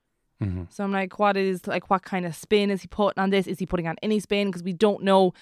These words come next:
Speaker 2: the exact function of a scribe yet. We don't know the function of young fella.
Speaker 1: Yeah.
Speaker 2: <laughs> I'm just gonna call him young fella 'cause we don't know if he was a scribe,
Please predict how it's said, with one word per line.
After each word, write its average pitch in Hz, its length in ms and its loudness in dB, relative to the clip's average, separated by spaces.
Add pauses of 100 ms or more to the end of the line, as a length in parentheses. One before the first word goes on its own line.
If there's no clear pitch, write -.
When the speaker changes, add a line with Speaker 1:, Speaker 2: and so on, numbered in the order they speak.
(360)
Speaker 2:
the 196 180 2
exact 180 560 2
function 190 400 0
of 170 100 -2
a 160 40 -6
scribe 175 380 -2
yet. 160 160 -4
We 175 100 -2
don't 185 340 0
know 180 220 2
the 165 120 -6
function 180 480 -4
of 160 440 2 (360)
young 180 180 -4
fella. - 220 -12 (360)
Speaker 1:
Yeah. 104 140 -2 (240)
Speaker 2:
<laughs> 220 120 4
I'm 240 160 4
just 226 160 4
gonna 202 220 2
call 190 160 4
him 175 80 -2
young 180 160 -2
fella 165 200 -2
'cause 190 140 -6
we 175 80 -2
don't 196 160 4
know 180 120 0
if 165 100 -4
he 175 100 -2
was 156 140 -4
a 160 60 -12
scribe, 247 440 4